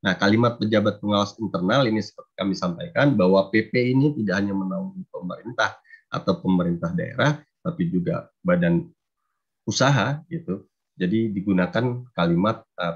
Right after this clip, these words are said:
pejabat pengawas internal, gitu. Karena di B U M N istilahnya kira-kira seperti itu waktu menyusun P P. Nah, kemudian ada tim P tiga D N sendiri. Nah, kalau kita lihat di sini ada tiga entitas, Bapak Ibu. Jadi yang perlu juga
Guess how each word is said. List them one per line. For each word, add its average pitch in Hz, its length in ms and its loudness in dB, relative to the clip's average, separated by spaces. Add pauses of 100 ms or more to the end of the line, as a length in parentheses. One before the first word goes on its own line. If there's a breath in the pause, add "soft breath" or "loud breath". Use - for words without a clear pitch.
pejabat 98 440 -2
pengawas 87 480 -4 (120)
internal, 90 440 0
gitu. - 240 -20
Karena 90 280 -4
di 85 120 -12
B - 40 -20 (200)
U - 80 -12
M - 80 -20
N 101 220 4 (180)
istilahnya 98 560 -6
kira-kira - 440 -10
seperti - 360 -18
itu - 240 -12
waktu - 440 -4 (320 soft breath)
menyusun 90 400 0
P 85 160 -4
P. - 160 -18 (320 loud breath)
Nah, 104 80 2
kemudian 117 480 2
ada 131 240 2
tim 120 240 -2
P 101 160 -2
tiga 92 240 -6
D 87 160 -4
N 101 80 -2
sendiri. 92 640 -4
Nah, 95 80 -2
kalau 117 240 4
kita 95 240 2
lihat 175 240 4
di 110 80 -2
sini 160 240 2
ada 156 80 -2
tiga 139 240 2
entitas, 135 400 -2
Bapak - 240 -16
Ibu. - 280 -20 (380 loud breath)
Jadi 123 220 2
yang 160 160 2
perlu 165 560 4
juga 104 180 0